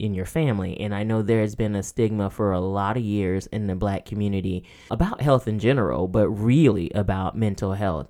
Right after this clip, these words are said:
Do you think we are getting to a place,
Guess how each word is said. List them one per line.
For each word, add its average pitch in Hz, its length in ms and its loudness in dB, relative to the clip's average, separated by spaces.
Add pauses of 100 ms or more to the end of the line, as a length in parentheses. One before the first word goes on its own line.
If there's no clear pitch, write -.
(140)
Do 127 60 2
you 156 280 0
think 160 720 -4
we 135 600 2
are 117 160 2
getting 113 440 0
to 127 160 -2
a 117 60 0
place, 110 720 -2